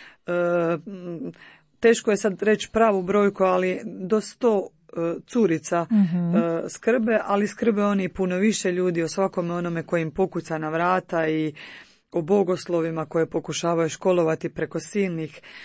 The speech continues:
Speaker 1: donacija i svemu onome što čine za lokalno stanovništvo, jer sestre su tamo uistinu blagoslovi. Onaj ko je gledao film je mogao vidjeti da,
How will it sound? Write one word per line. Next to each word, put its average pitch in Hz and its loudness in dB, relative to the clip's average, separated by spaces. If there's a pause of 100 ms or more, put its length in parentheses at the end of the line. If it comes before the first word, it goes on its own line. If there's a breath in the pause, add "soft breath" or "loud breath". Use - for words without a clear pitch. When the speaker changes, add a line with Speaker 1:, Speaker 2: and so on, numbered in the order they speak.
(160 loud breath)
Speaker 1:
donacija 180 0
i 180 -2
svemu 214 0
onome 196 0
što - -6
čine 202 -2
za 147 -2
lokalno 156 -4
stanovništvo, 170 -6
jer 185 0 (320 loud breath)
sestre 226 -2
su 202 -4
tamo 202 -2
uistinu 190 -2
blagoslovi. 190 0
Onaj 180 0
ko - -2
je 175 4
gledao 170 2
film 202 0
je 170 -4
mogao 170 0
vidjeti 170 0
da, 165 0